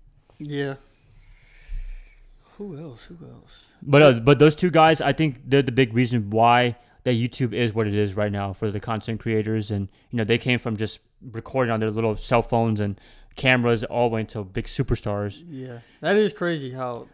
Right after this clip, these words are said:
Speaker 1: things evolve.
Speaker 2: They're, they're part of my inspiration on why I wanted to make YouTube videos.
Speaker 1: Yeah.
Speaker 2: And, uh, also this podcast.
Speaker 1: Nice, nice. I didn't see, I didn't know that.
Speaker 2: Respect, man. Respect those two guys.
Speaker 1: Hell yeah.
Speaker 2: Yeah, you should watch some of their old videos. Like, they have Asian stereotype videos.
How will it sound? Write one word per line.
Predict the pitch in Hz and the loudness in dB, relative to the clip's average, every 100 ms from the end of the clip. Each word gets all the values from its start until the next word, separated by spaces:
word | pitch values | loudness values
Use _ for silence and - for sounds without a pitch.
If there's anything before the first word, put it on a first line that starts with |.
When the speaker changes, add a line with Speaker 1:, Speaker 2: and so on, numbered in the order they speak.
| _ _ | _ _
Speaker 1:
things | 139 135 117 | -14 -12 -14
evolve. | 110 110 123 | -14 -2 4
Speaker 2:
They're, | 170 147 | 4 6
they're | 147 196 | 4 8
part | 202 | 8
of | 170 | 8
my | 147 | 6
inspiration | 135 - 123 117 - 113 | 2 0 0 0 0 -6
on | 104 | -2
why | 107 | 0
I | 107 | 0
wanted | 110 107 | 0 -4
to | |
make | 104 104 | -4 -6
YouTube | 104 - 98 | -8 -12 -8
videos. | 104 104 107 104 - _ - | -4 -4 -6 -8 -18 _ -18
Speaker 1:
Yeah. | 165 151 139 135 | -8 -6 -4 0
Speaker 2:
And, | 139 123 117 - | 0 0 -6 -4
uh, | 95 | 0
also | 120 113 | 0 0
this | 107 | -8
podcast. | - 113 107 110 107 104 - _ _ _ _ - | -4 -2 -2 -4 -6 -6 -16 _ _ _ _ -18
Speaker 1:
Nice, | 196 214 - - | -14 -14 -14 -20
nice. | - 170 - _ _ _ | -20 -20 -20 _ _ _
I | 165 | -16
didn't | 175 | -14
see, | 151 135 | -14 -10
I | 151 | -8
didn't | 190 180 | -8 -10
know | 175 | -14
that. | 120 117 | -14 -12
Speaker 2:
Respect, | - 151 143 - | -6 -2 -2 -2
man. | 113 113 | -8 -6
Respect | 113 - 123 | -10 -8 -6
those | 117 - | -6 -6
two | 120 | -4
guys. | 110 107 104 - _ | 0 0 0 -6 _
Speaker 1:
Hell | 220 185 | -20 -20
yeah. | 131 113 113 _ - | -18 -20 -20 _ 4
Speaker 2:
Yeah, | |
you | 147 | 6
should | 147 165 | 6 6
watch | 156 - | 4 2
some | 147 | 0
of | 127 | 2
their | 127 | 2
old | 123 107 | 0 -2
videos. | 110 110 | -2 -2
Like, | 110 | 0
they | 117 | 0
have | 110 - | 0 2
Asian | 120 107 | 0 0
stereotype | - 110 110 117 107 | -2 -2 -2 -4 -6
videos. | 110 110 110 - | -6 -4 -6 -8